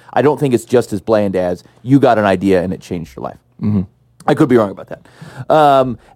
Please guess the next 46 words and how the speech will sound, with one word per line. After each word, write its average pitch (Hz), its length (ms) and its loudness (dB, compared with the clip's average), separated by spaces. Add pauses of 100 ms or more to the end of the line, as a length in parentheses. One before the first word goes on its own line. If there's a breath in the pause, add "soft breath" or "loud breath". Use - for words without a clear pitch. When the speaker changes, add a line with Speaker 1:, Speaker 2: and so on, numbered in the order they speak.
(200 soft breath)
Speaker 1:
let's 143 180 0
see. 139 260 4
"And 147 120 4
if - 80 -2
that's 202 220 2
the 190 80 0
case, 170 300 0
then 151 120 0
that 147 180 2
says 196 220 0
to 190 80 -6
me 170 120 -2
as 139 120 -2
a 135 40 -2
parent 180 300 2
or 165 40 -2
grandparent 147 540 2
or 127 80 2
somebody 156 280 0
who 143 100 2
cares 170 300 0
about 147 200 0
the 123 60 -8
development 139 420 0
of 123 80 2
the 117 80 4
worldview 160 380 2
of 143 100 0
children 131 320 2
that 120 100 4
I've 113 100 -2
got 170 180 0
to 151 80 -4
pay 160 160 4
attention 165 340 0
to 135 60 2
what 120 120 2
media 170 240 2
is 127 100 2
investing 131 520 0
in 120 120 -4
those 113 160 0
children's 160 360 0
minds 120 320 2
and 113 80 -4
hearts." 131 340 0